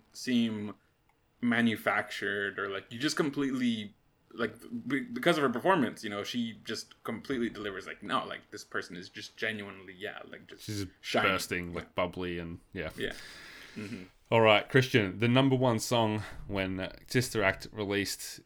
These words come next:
Speaker 2: in May of
Speaker 1: Ugh.
Speaker 2: nineteen ninety-two. It's a great one.
Speaker 1: Ninety-two?
Speaker 2: It's a hip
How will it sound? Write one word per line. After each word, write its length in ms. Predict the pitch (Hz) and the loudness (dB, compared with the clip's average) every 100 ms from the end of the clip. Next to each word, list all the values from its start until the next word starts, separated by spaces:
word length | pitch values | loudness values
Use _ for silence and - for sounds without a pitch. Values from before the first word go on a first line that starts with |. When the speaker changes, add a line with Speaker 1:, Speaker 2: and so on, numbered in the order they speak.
| - | -6
Speaker 2:
in 320 | 98 92 92 | -4 -2 -4
May 480 | 95 98 98 98 98 | -2 0 2 2 0
of 240 | - 92 - - | -2 -4 -4 -4
Speaker 1:
Ugh. 80 | |
Speaker 2:
nineteen 420 | 101 95 92 98 92 | -2 -2 -4 -6 -4
ninety-two. 720 | 90 87 82 - 95 85 73 - - - _ | -4 -6 -8 -8 -4 -6 -6 -12 -20 -20 _
It's 80 | |
a 40 | - | -8
great 240 | 95 78 | -4 -4
one. 180 | 78 78 - _ | -6 -14 -16 _
Speaker 1:
Ninety-two? 720 | 139 113 - - 113 131 175 196 - - | -12 -10 -12 -16 -10 -8 -8 -10 -20 -20
Speaker 2:
It's 100 | - | -10
a 40 | 101 | 0
hip 200 | 120 | 0